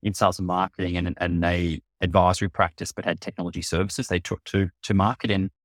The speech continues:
specifically the aged care space. And it really comes back to the intimidation by technology. I've had clinicians say to me, "Is this fancy product gonna take my job?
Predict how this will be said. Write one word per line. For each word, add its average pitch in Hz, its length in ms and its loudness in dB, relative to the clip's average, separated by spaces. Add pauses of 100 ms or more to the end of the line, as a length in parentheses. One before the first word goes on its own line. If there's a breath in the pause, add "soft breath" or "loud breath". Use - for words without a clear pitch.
(360)
specifically 95 440 0
the 87 80 2
aged 82 280 0
care - 120 -4
space. - 580 -4 (480)
And 135 100 4
it 123 60 -2
really 151 140 2
comes 202 280 -2
back - 280 -4
to 101 300 4
the 92 140 4
intimidation 90 920 0
by 92 180 -2
technology. 104 760 0 (360)
I've - 140 2
had 107 160 4
clinicians 98 500 2
say 92 320 4
to - 140 -6
me, 92 260 4 (600)
"Is 92 120 -2
this 110 160 2
fancy 98 320 0
product - 400 -2
gonna 85 120 -6
take - 320 -4
my - 120 -8 (180)
job? 139 540 4